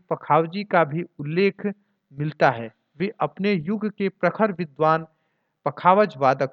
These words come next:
थे तथा दिल्ली की परंपरा से संबंधित थे और जोधपुर के कला प्रिय राजाओं के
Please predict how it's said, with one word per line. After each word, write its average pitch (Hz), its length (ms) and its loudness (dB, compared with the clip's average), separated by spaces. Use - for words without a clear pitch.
थे 120 120 -8
तथा 147 500 -4
दिल्ली 185 420 -2
की 180 340 -8
परंपरा 170 600 2
से 156 240 -8
संबंधित 151 600 -2
थे 110 120 -6
और 135 140 -4
जोधपुर 180 640 -4
के 180 360 -8
कला 180 220 6
प्रिय 170 420 -4
राजाओं 147 500 2
के - 160 -8